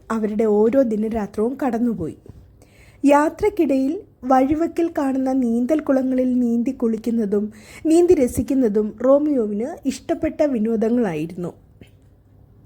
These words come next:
കുളത്തിലെ മത്സ്യങ്ങൾക്ക് അവൻ തൻ്റെ കയ്യിലുള്ള ഡ്രൈ ഫ്രൂട്ട്സ് ചെറു കഷ്ണങ്ങളായി എറിഞ്ഞു കൊടുത്തു. മത്സ്യങ്ങൾ കൂട്ടമായി വന്ന് അതൊക്കെ തിന്നുന്നത് കണ്ട് റോമിയോ വളരെ സന്തോഷവാനായി.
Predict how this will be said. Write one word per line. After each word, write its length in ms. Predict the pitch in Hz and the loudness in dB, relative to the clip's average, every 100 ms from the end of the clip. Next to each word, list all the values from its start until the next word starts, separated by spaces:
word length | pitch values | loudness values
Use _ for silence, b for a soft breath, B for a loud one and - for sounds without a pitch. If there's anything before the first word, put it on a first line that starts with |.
| B B B B B - | B B B B B 2
കുളത്തിലെ 420 | 311 330 359 381 | 4 4 4 4
മത്സ്യങ്ങൾക്ക് 840 | 302 226 226 262 262 233 226 202 - b b b | 2 0 -2 -4 -2 -2 -2 -6 -6 b b b
അവൻ 260 | 247 233 233 226 - | -2 2 2 0 2
തൻ്റെ 300 | 269 285 349 | 2 2 0
കയ്യിലുള്ള 520 | 269 240 233 233 247 302 269 | 0 0 0 0 0 -4 -6
ഡ്രൈ 240 | 233 220 220 | -2 -2 -2
ഫ്രൂട്ട്സ് 440 | - 262 254 - - | -2 -2 -2 -8 -6
ചെറു 200 | 277 277 | 2 2
കഷ്ണങ്ങളായി 800 | 294 247 - 254 269 240 185 220 - | 4 -2 -2 -4 -2 -4 -4 -6 -2
എറിഞ്ഞു 320 | 254 240 233 | 0 0 0
കൊടുത്തു. 360 | 214 170 - - - - _ b b b b b | -2 -4 -8 -12 -14 -20 _ b b b b b
മത്സ്യങ്ങൾ 500 | 262 254 254 254 254 | 4 4 2 2 2
കൂട്ടമായി 720 | 247 254 262 269 285 240 233 | 2 2 0 2 0 2 0
വന്ന് 380 | 220 220 214 208 208 254 | 0 -2 -2 -4 -4 0
അതൊക്കെ 280 | 262 285 | 0 0
തിന്നുന്നത് 560 | 294 277 254 285 285 285 | -2 0 2 2 0 -2
കണ്ട് 340 | 233 202 196 196 - b b - | -2 -2 -2 -2 -4 b b 2
റോമിയോ 520 | 269 302 302 214 208 | 6 6 4 -2 -2
വളരെ 320 | 285 233 208 220 | -2 -2 -2 -4
സന്തോഷവാനായി. 920 | 233 220 220 247 254 220 175 156 | -4 -2 0 0 -2 -6 -6 -10